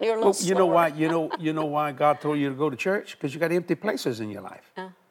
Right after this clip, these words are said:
Speaker 2: There's empty
Speaker 1: We're all
Speaker 2: places that God
Speaker 1: growing.
Speaker 2: has to, we gotta put something here.
Speaker 1: Mm-hmm.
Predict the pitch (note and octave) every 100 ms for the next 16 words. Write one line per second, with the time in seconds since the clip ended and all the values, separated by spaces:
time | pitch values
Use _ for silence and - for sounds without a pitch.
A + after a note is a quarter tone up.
0 | _ _ _ _ _ _ - C3+ E3+ E3+
1 | D3 G#3+ B3 A#3+ A3+ G#3 F3+ D#3 D3 C#3+
2 | C3+ A#2+ - - - D#3+ C3+ - D#3 -
3 | C#3 C3 A2 C#3+ A2 - _ - F3